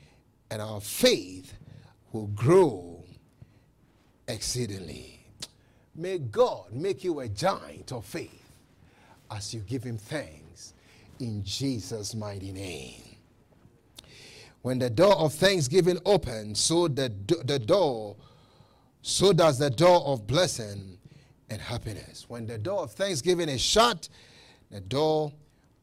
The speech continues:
of blessing and happiness also is shut. I pray in the name of Jesus Oh, one reverend put it this way, "Thanksgiving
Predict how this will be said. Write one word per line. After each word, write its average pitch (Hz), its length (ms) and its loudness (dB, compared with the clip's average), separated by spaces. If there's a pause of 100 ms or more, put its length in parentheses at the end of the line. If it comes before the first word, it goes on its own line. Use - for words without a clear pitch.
(160)
of 95 180 -12
blessing 110 580 -6 (340)
and 104 100 -16
happiness 90 720 -10 (420)
also 110 600 -4 (340)
is 123 480 -6 (220)
shut. - 380 -4 (1080)
I 101 100 -10
pray - 640 -2 (600)
in 120 180 -6
the 107 120 -8
name 190 640 0
of 160 160 -4
Jesus - 720 -10 (1600)
Oh, 170 320 -2
one 151 240 -4
reverend 143 320 -6
put 143 120 -8
it 127 80 -8
this 120 160 -10
way, 107 120 -10
"Thanksgiving 101 1000 -10